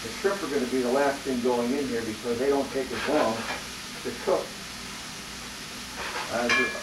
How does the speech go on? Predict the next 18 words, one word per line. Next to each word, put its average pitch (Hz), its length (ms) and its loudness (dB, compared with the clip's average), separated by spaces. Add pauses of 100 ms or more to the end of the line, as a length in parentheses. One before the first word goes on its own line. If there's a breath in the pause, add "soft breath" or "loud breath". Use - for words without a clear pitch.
(100)
uh, 117 160 2
you 107 140 -4
know, 110 100 -2 (140)
other 107 180 6
items. 104 260 4 (1800)
But, 107 200 -2 (120)
uh, 110 180 2
if 127 180 -4
we 127 120 2
were 120 100 0
using 120 540 0
veal 143 320 4
or 123 160 6
if 120 160 -2
we 123 60 0
were 127 260 0
using 117 360 -4
chicken 165 300 -2